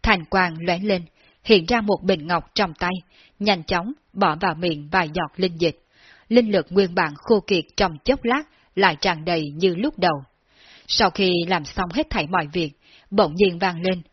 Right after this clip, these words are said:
một tiếng sói tru thê lương. Rùng mình một cái, Hàng Lập vội vàng ngẩng đầu nhìn, chỉ thấy cự lang trên tế đàn, thân thể bị một tầng ô mang chói mắt bao vây. Tiếng sói tru chính là từ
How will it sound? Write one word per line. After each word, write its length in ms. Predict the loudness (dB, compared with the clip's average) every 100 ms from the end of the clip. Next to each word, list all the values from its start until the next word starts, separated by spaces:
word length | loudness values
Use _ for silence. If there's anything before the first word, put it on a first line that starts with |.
| 0
một 280 | 2 2 2
tiếng 180 | 0 2 0
sói 180 | 0 2
tru 200 | 4 4
thê 160 | 2 0
lương. 280 | 2 -2 -2 _ _ _ _ 2
Rùng 260 | 2 4
mình 240 | 2 0 2
một 120 | 0 2
cái, 160 | -2 -2 -10 _
Hàng 200 | 0 2
Lập 140 | 2 -2
vội 160 | 0 0
vàng 300 | 0 -2 -2
ngẩng 240 | -4 -2 0
đầu 140 | -2
nhìn, 280 | 0 -4 -4 -14 _ -20 -20 2
chỉ 160 | 4 4
thấy 340 | 0 -2 -4 0
cự 80 | 2 2
lang 260 | 0 -2 -2
trên 220 | -2 -2
tế 200 | -2 -4
đàn, 260 | -2 -4 -4 _ -20 -20 0
thân 180 | 0 2
thể 160 | 0
bị 280 | 0 0 0
một 340 | 0 0 0 0
tầng 200 | -2 0
ô 160 | 0 0
mang 220 | 0 -2 -2
chói 180 | -2 0
mắt 280 | -2 -4 _
bao 220 | -2 -2
vây. 260 | 0 -2 -2 _ _ _ -20 _
Tiếng 240 | 2 2 4
sói 280 | 2 2 2
tru 180 | 2 0 -2 _ _ 2
chính 200 | 2 4
là 200 | 0 -2 -2
từ 180 | 0